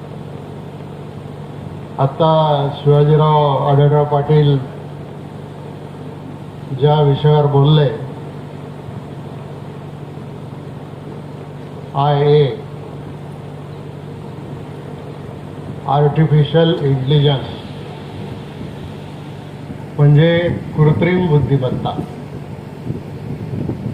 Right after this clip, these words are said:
आपण त्या कॉम्प्युटरला आपल्या फोनमध्ये पण येतं ते. त्याला जर आपण विचारलं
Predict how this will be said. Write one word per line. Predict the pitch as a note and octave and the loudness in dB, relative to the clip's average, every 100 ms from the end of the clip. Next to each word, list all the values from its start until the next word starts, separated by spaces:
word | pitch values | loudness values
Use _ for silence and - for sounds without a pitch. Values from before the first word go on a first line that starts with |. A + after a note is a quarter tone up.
| - - - - - - - - - C#3+ | -8 -8 -8 -10 -10 -12 -14 -14 -8 -4
आपण | C3+ D#3+ D#3+ E3 D#3+ D3+ C#3 - - - - - - - - - - - - - - - - - - - | 0 2 4 4 4 2 -2 -8 -12 -12 -10 -8 -4 -4 -6 -10 -14 -14 -14 -14 -12 -12 -12 -14 -10 0
त्या | D3 D#3 D3+ D3 - | 2 4 4 2 2
कॉम्प्युटरला | D3 C#3+ D3 D#3+ D3+ D3 | 4 4 6 6 4 2
आपल्या | C#3 D3 D3+ | 4 2 4
फोनमध्ये | D#3+ E3+ E3 E3+ | 4 4 4 4
पण | E3+ D#3+ | 4 4
येतं | C#3 C#3 B2 | 4 2 -2
ते. | - - - - - - - - - - - - - - - - - - - - - - - - | -4 -8 -12 -14 -14 -14 -14 -14 -14 -14 -14 -14 -14 -14 -14 -14 -14 -14 -14 -14 -14 -12 -8 2
त्याला | C#3+ D#3 | 4 6
जर | D#3 E3 D#3+ | 6 6 6
आपण | D3+ D#3+ D#3 | 6 6 6
विचारलं | C#3+ D3+ E3 E3 C3+ | 6 4 4 4 2